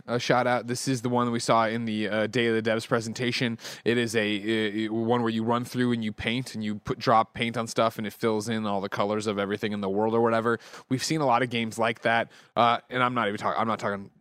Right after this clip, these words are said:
chicory 'cause it sounds like I'm about to talk shit. We've seen a lot of games like that where that's just it.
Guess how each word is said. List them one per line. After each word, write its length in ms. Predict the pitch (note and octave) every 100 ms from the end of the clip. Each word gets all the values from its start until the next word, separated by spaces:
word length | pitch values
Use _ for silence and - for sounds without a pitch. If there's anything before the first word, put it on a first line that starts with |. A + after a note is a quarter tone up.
| _ _ _
chicory 380 | - A2 G#2+ G2+
'cause 160 | G#2 F#2+
it 80 |
sounds 180 | G#2+ G2+
like 80 | F#2+
I'm 60 | F#2+
about 120 | G2
to 60 | G2+
talk 120 | G2+
shit. 260 | A2+ G2+ - - -
We've 100 | C#3+
seen 140 | E3
a 20 |
lot 120 | C#3+
of 60 | C3+
games 200 | C3 A#2+
like 140 | B2
that 180 | B2+ A#2
where 100 | A#2
that's 240 | A2 A2+ -
just 200 | A2+ -
it. 240 | A2 -